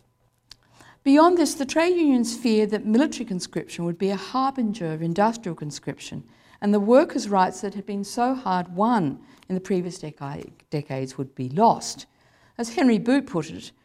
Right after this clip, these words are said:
"The unscrupulous capitalists waxing fat on the ghastly profits of war will have the multitudes at their mercy." With men drafted overseas, the trade unions ar-,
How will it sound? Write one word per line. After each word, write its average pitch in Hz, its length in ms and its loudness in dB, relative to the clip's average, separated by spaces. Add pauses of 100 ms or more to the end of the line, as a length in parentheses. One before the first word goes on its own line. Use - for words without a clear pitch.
(220)
"The 226 80 2
unscrupulous 233 840 0
capitalists 202 480 -2
waxing 220 400 -2
fat - 480 0
on 208 100 0
the 185 60 -2
ghastly 285 480 -2
profits - 480 -8
of - 180 -16
war 180 360 2 (440)
will 143 100 -4
have 151 220 -2
the 139 60 -4
multitudes 196 960 -4 (120)
at 147 220 -12
their 151 160 -4
mercy." 170 580 0 (1600)
With 208 180 6
men 277 560 4
drafted 190 400 2
overseas, 226 840 0 (320)
the 202 60 -10
trade 196 320 2
unions 196 340 -2
ar-, 196 260 2